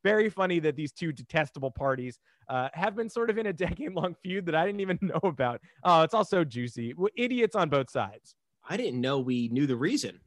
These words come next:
Speaker 2: I just, 'cause he wrote in the, he wrote in, in his message on Facebook, "What Mister Henry and Mister Werner did to my family and I in my final year has been forgiven, but will never be forgotten." So
Speaker 1: <laughs>
Speaker 2: I didn't know it was that. That's crazy. Uh, I mean, just,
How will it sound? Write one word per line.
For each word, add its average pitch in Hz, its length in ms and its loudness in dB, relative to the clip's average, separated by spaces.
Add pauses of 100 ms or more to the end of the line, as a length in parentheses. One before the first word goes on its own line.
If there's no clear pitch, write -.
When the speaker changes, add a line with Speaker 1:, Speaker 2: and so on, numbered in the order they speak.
Speaker 2:
I 131 140 0
just, 135 220 -2
'cause 135 180 -2
he 139 140 0
wrote 151 300 2
in 147 180 0
the, 139 340 0
he 135 120 -2
wrote 151 240 0
in, 139 320 -4
in 139 240 -2
his 127 200 -2
message 131 260 -4
on 123 120 0
Facebook, 135 380 -2
"What 135 240 -6
Mister 151 280 -4
Henry 139 360 -2
and 123 120 0
Mister 127 240 -4
Werner 127 300 -2
did 123 220 -8
to 135 80 -6
my 123 160 0
family 131 560 -4
and 110 100 -6
I 107 160 -4
in 110 180 -4
my 110 140 -6
final 120 420 -6
year 113 340 -4 (240)
has 117 200 -2
been 185 180 0
forgiven, 156 500 0
but 123 200 -4
will 127 140 -2
never 139 340 0
be 143 220 -4
forgotten." 113 580 0 (480)
So 123 400 2 (140)
Speaker 1:
<laughs> - 120 -20
Speaker 2:
I 156 140 4
didn't 196 180 6
know 185 140 8
it 190 60 8
was 170 140 6
that. 190 280 4
That's 160 240 2
crazy. 180 520 2 (100)
Uh, 143 480 6
I 156 100 4
mean, 160 220 2
just, - 300 0